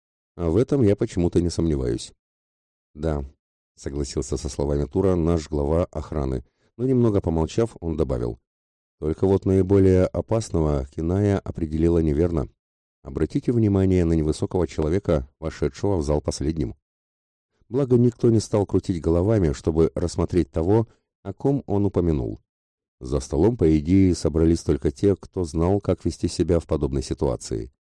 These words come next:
А потому, после слов Гулорда, все остались сидеть, как сидели, и продолжили заниматься своими делами.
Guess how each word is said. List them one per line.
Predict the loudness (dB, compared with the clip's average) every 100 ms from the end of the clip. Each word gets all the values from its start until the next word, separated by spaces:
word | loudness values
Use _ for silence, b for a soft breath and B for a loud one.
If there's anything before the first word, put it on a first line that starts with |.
| _ _ _
А | -8
потому, | -4 -2 0 0 -2 _ _
после | -10 -6 -4
слов | -2 -2
Гулорда, | 0 0 2 2 2 0 _ _ _
все | -2 -2
остались | 0 2 2 2
сидеть, | 0 2 0 0
как | -4
сидели, | -4 -2 0 0 -2 -6 _ _ -10
и | -4
продолжили | 0 2 4 4 4 2
заниматься | 4 2 2 0 -4 -6
своими | -2 0 0
делами. | 0 -2 -2 -6